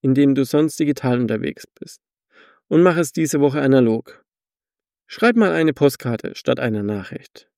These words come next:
Zahle bar statt per App. Und die dritte Challenge.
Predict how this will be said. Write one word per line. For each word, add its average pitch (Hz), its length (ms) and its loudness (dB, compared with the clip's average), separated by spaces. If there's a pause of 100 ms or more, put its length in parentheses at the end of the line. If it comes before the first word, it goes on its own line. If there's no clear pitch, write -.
(680)
Zahle 135 320 2
bar 151 420 -2 (380)
statt - 480 -4 (180)
per 180 180 0
App. 190 300 -4 (920)
Und 208 160 6
die 180 80 4
dritte 143 280 2
Challenge. 139 480 0